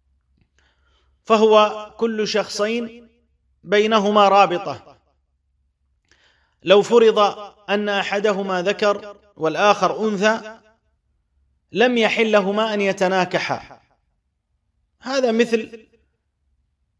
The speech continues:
ال-، الإخوة والأخوات والأبناء و-، والأمهات والأجداد ونحو ذلك،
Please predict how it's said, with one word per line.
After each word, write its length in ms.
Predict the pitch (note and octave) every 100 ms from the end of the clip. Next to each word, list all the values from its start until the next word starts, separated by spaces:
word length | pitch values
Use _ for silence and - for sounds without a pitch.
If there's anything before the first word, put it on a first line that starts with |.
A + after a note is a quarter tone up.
| -
ال-، 220 | F#3+ F#3 F#3
الإخوة 680 | F3 F3 G#3 G#3 F#3+ F3+
والأخوات 840 | D3+ C#3 D3+ D3+ D3 F3+ F#3+ F#3 D3
والأبناء 800 | D3 C3+ C#3 D#3+ F#3 G3 F#3+
و-، 200 | B2 D3 D3+ _ _ _ _ _ _ _ _ _ _ _ _ _
والأمهات 1000 | - C#3 D#3+ F3 E3+ D#3 G3+ G3 G3+ - C#3+
والأجداد 600 | C#3 D3 C#3 F#3+ G3+ E3+
ونحو 280 | F3 D#3 D#3
ذلك، 560 | D#3+ D#3 B2 D#3 -